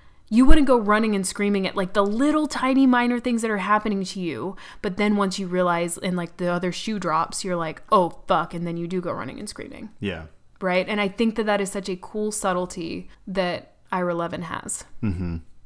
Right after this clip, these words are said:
Speaker 1: And that Jordan Peele took inspiration from, and that's what I think made Get
Speaker 2: Yeah.
Speaker 1: Out very
Speaker 2: Yeah, Get
Speaker 1: interesting,
Speaker 2: Out's,
Speaker 1: too.
Speaker 2: Get Out is such, it's such a awesome, I, I, I know this, this episode's not about it, but I'm just gonna sing its praises for a second. Get Out's one of the best fucking horror movies I've ever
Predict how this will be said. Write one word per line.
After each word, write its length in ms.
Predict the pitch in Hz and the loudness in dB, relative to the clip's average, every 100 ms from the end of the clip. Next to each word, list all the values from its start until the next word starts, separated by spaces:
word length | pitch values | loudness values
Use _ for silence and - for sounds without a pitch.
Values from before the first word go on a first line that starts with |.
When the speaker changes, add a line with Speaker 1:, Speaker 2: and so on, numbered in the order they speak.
| - | -12
Speaker 1:
And 180 | - 190 | -4 -2
that 140 | 180 | -2
Jordan 500 | 170 180 175 175 170 - - - | -2 -2 -2 -4 -8 -16 -20 -8
Peele 480 | 196 180 165 156 - | -2 0 0 -4 -8
took 160 | - 185 | -12 -10
inspiration 460 | 170 - 175 175 175 | -10 -6 -6 -6 -10
from, 160 | 175 | -10
and 80 | 165 | -8
that's 160 | 170 180 | -10 -10
what 80 | 175 | -10
I 100 | 170 | -10
think 340 | - 175 170 | -10 -12 -8
made 140 | 170 | -6
Get 60 | 117 | -2
Speaker 2:
Yeah. 200 | - 165 | 0 0
Speaker 1:
Out 100 | 165 | -2
very 320 | 170 170 170 170 - - | -4 -8 -10 -12 -18 -18
Speaker 2:
Yeah, 160 | 127 113 | -12 -8
Get 100 | 98 | -6
Speaker 1:
interesting, 280 | 117 117 92 | -4 -4 -4
Speaker 2:
Out's, 80 | 90 | -8
Speaker 1:
too. 60 | 131 | -4
Speaker 2:
Get 100 | 104 | -2
Out 220 | 95 85 | -2 -4
is 140 | 87 | -8
such, 140 | - 90 _ _ | -10 -12 _ _
it's 160 | 107 95 | -10 -8
such 100 | 98 | -6
a 140 | 101 80 85 - | -6 -6 -10 -8
awesome, 560 | 85 78 87 78 76 - _ - | -8 -8 -10 -12 -14 -18 _ -10
I, 80 | |
I, 400 | 101 82 95 110 | -10 -10 -10 -6
I 40 | 107 | -2
know 140 | 101 | -2
this, 200 | 85 85 - | -4 -8 -10
this 320 | 113 95 90 | -14 -10 -10
episode's 320 | 85 82 80 | -10 -12 -12
not 120 | 82 78 | -12 -10
about 180 | 78 | -12
it, 40 | 76 | -12
but 80 | 80 | -12
I'm 80 | |
just 100 | 80 | -12
gonna 160 | - 78 98 | -12 -14 -12
sing 160 | - 82 | -10 -10
its 100 | 76 | -12
praises 200 | 76 80 | -14 -14
for 60 | 80 | -12
a 40 | |
second. 260 | 78 85 82 - - - | -12 -12 -14 -18 -20 -10
Get 100 | 156 | -6
Out's 100 | 151 | -4
one 100 | 110 | -4
of 60 | 80 | -6
the 60 | |
best 180 | 78 - | -10 -10
fucking 180 | 82 78 | -12 -12
horror 160 | 82 82 | -12 -12
movies 240 | 80 78 | -14 -14
I've 80 | 82 _ - | -18 _ -18
ever 240 | 76 67 | -16 -16